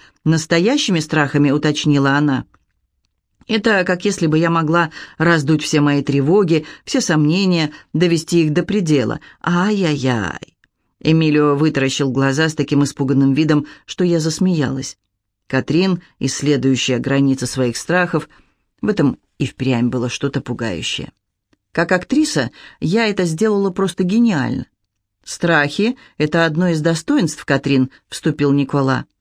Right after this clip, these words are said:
Катрин дала ему увесистого пинка в колено, а Эмилио на диване согнулся от смеха. «Я не совсем врала», объяснила я. «Просто есть вещи, которые...» «Чёрт, Жен, не торопись, на это нужно время».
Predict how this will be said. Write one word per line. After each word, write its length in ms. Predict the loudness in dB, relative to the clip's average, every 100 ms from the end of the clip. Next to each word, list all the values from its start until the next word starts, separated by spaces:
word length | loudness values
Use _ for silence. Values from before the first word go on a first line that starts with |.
| _ _ _ _ _ -2
Катрин 400 | 0 2 4 4
дала 240 | 2 2
ему 300 | 2 0 0
увесистого 640 | 0 2 0 -2 -2 0 2
пинка 460 | 2 0 0 -2
в 80 | 0
колено, 520 | -2 0 2 2 0 -6 -20 -10
а 160 | -2 2
Эмилио 540 | 2 2 2 2 0
на 140 | 0 0
диване 340 | 0 0 0
согнулся 500 | -2 0 0 0 0
от 120 | -2
смеха. 460 | 0 0 2 -2 -4 -8 -20 -4
«Я 180 | 0 2
не 100 | 2
совсем 400 | 0 -2 0 2
врала», 340 | 2 0 0
объяснила 480 | 0 0 0 0 2
я. 300 | 2 -2 -4 _ _ _ -6
«Просто 260 | -4 -2 -2
есть 220 | -2 0
вещи, 280 | 0 0 0
которые...» 680 | -2 0 0 2 0 -2 _ _ _ _ _
«Чёрт, 420 | -4 0 0 -2 -12 -10 -4
Жен, 420 | 0 2 2 0
не 180 | 0 0
торопись, 460 | 0 0 0 -2 0
на 120 | 0
это 140 | 2
нужно 320 | 0 2 0 0
время». 460 | 0 0 0 -2